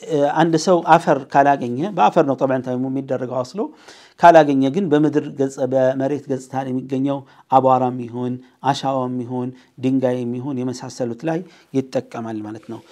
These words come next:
ምክንያቱም አላህ «የቻላችሁትን ያህል እኔም ፍሩኝ፣ ፈተቁላሃ መስተጣዕቱም» ስላለ ነው። እ፣ ቀጣዩ ነጥብ ሙብጢላት ተየሙም ነው። ተየሙምን የሚያበላሹ ነገሮች ምንድን ናቸው? ወይም የሚያጠፉ ነገሮች። ተየሙም የሚያጠፉ ነገሮች ባጭሩ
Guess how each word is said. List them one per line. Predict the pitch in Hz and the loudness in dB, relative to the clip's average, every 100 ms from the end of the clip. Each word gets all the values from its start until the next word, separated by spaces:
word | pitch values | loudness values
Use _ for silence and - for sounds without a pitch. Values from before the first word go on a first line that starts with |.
| _ | _
ምክንያቱም | _ 139 143 139 127 | _ -2 -2 -2 -2
አላህ | 139 170 | -2 -2
«የቻላችሁትን | 131 143 139 131 131 123 127 | -4 -2 0 0 -4 -8 -6
ያህል | 131 190 - | -4 -4 -4
እኔም | 143 135 | -2 -2
ፍሩኝ፣ | 127 127 127 127 - - | -2 -4 -4 -6 -16 -10
ፈተቁላሃ | - 131 135 - 127 127 123 127 135 | -8 -4 -4 -2 0 2 4 4 4
መስተጣዕቱም» | 135 131 123 - 120 - 117 131 | 0 -4 -8 -6 -6 -4 -8 -8
ስላለ | - 120 120 107 | -6 -2 -2 -4
ነው። | - _ _ - - - - | -12 _ _ -20 -20 -20 -2
እ፣ | 139 135 139 | 4 4 4
ቀጣዩ | - 175 202 208 170 139 131 | 0 4 8 10 8 4 2
ነጥብ | 156 156 147 - _ - 139 | 2 2 0 0 _ -6 -2
ሙብጢላት | 151 151 156 139 135 | 0 2 4 4 0
ተየሙም | - 127 117 104 | -6 -4 -2 -6
ነው። | 110 - _ - | -10 -18 _ 4
ተየሙምን | 160 165 156 160 175 | 8 8 8 8 8
የሚያበላሹ | 151 156 156 147 143 139 - 175 175 | 8 8 8 8 8 8 6 8 8
ነገሮች | 156 143 139 135 - - | 8 6 6 4 0 0
ምንድን | 147 123 110 | 0 0 -4
ናቸው? | 110 - - _ | -10 -14 -20 _
ወይም | 143 151 | 4 4
የሚያጠፉ | 139 135 131 - 123 | 6 4 2 -2 -8
ነገሮች። | 113 117 - - _ - - - _ _ 165 | -8 -8 -12 -18 _ -20 -20 -20 _ _ 4
ተየሙም | 208 208 | 6 6
የሚያጠፉ | 208 180 175 170 165 | 6 6 6 2 0
ነገሮች | 160 165 156 | 2 2 2
ባጭሩ | 156 151 | 2 2